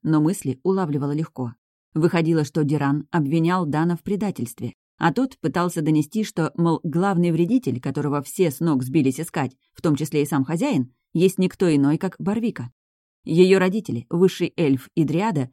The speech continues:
действительно наделили дочку уникальными способностями. Эльфийскую магию обольщения она применяла против самих эльфов,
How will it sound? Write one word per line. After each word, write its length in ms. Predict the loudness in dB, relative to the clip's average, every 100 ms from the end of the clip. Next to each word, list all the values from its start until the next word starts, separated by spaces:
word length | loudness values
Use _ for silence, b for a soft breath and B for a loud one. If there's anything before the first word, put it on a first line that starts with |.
| b _ -2
действительно 640 | -2 0 -2 0 2 4
наделили 420 | 4 4 4 4
дочку 360 | 2 0 -2 -4
уникальными 600 | 2 2 2 0 0 0
способностями. 760 | 0 -4 -4 -2 -2 -2 -8 -8 _ _ _
Эльфийскую 600 | 2 2 2 -2 2 2
магию 320 | 4 2 2 0
обольщения 640 | 0 -2 -4 -2 -2 -6
она 220 | -2 0 0
применяла 500 | 2 2 2 0 -2
против 320 | -2 -2 -4
самих 320 | -2 -2 -2
эльфов, 340 | -2 -2 -2